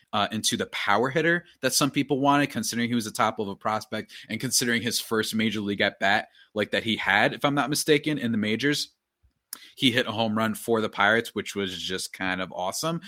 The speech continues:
But, like, if you look at the totality of his career, I mean, he plays a decent amount of games. He has had health issues recently,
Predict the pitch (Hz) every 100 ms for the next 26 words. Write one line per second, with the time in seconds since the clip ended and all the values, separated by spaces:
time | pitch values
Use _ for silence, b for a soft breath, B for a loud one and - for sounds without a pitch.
0 | B - 135 123 127 156 180 175 147 127
1 | 110 - 110 - 104 90 87 - - 87
2 | 85 90 90 B B - 135 - 170 185
3 | 190 135 135 139 127 120 113 98 113 110
4 | - B - 156 160 180 151 135 151 151
5 | - 170 175 190 190 - 170 202 - 208
6 | 226